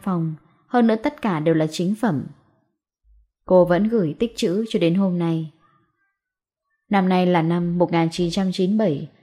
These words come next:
Hồng Kông vừa được thu hồi. Qua không lâu nữa sẽ có một ít thương nhân Hồng Kông đến Đông Thị,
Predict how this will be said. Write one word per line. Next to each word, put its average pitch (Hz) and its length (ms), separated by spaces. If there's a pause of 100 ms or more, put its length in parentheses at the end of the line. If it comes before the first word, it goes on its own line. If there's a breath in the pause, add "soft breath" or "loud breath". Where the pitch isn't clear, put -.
(200 soft breath)
Hồng 180 260
Kông 190 240
vừa 180 100
được 170 220
thu 202 160
hồi. 160 380 (680)
Qua 185 220
không 185 180
lâu 175 220
nữa 170 460
sẽ 196 160
có 185 120
một 220 140
ít 269 220
thương 208 200
nhân 196 180
Hồng 180 300
Kông 180 300 (280)
đến 175 220
Đông 196 260
Thị, - 320